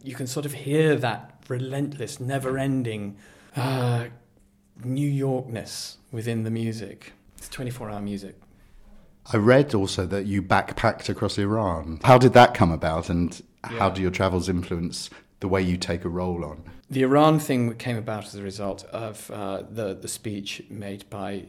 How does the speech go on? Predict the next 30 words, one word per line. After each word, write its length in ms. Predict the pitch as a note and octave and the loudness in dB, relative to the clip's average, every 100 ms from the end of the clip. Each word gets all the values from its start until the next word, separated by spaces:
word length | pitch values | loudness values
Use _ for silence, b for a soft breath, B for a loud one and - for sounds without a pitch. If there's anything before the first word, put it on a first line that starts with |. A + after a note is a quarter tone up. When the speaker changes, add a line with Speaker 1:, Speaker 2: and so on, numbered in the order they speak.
| - | -12
Speaker 1:
George 220 | - G2+ | -10 -8
W. 240 | - G2 G2 | -8 -10 -8
Bush 400 | G#2 G2 - - B B B | -8 -8 -12 -16 B B B
in 500 | - A#2+ A2+ A2 A2 - | -8 -4 -4 -4 -6 -12
Capitol 320 | A2+ - A2 | -12 -12 -10
Hill, 300 | - G2+ - - B B B | -4 -4 -6 -18 B B B
uh, 140 | A2 G#2 | -10 -8
the 80 | |
State 240 | G#2 - A#2+ | -8 -6 -6
of 60 | |
the 60 | A#2 | -4
Union 280 | G#2+ G#2+ G#2 | -6 -6 -10
address, 380 | G2+ G#2 - - | -10 -10 -10 -10
where 120 | G#2+ | -10
he 400 | - G#2+ G#2 G2+ B B - | -8 -8 -8 -10 B B -10
identified 680 | G#2+ A2 G2+ - G2+ G2 | -8 -8 -10 -10 -8 -8
an 120 | G#2 A2 | -10 -12
ax-, 340 | - - - | -12 -12 -10
a 100 | G#2+ | -8
new 220 | A2 G#2 | -6 -6
axis 380 | A2 G2 A2+ - | -8 -10 -12 -10
of 120 | G#2 | -4
evil 360 | A#2+ A#2 G#2 F#2+ - _ | -2 -2 -4 -10 -16 _
in 120 | A#2+ | -4
the 80 | A2 | -2
world, 380 | G#2 G2+ G2 G2 - B B B B B | 0 0 0 -4 -12 B B B B B
and 180 | G#2+ G#2 | -6 -4
he 100 | G2+ | -2
named 280 | G2+ F#2+ F#2 | -2 -4 -4
Iran, 560 | F#2 F#2 F2 F#2+ G2+ | -6 -6 -6 -8 -12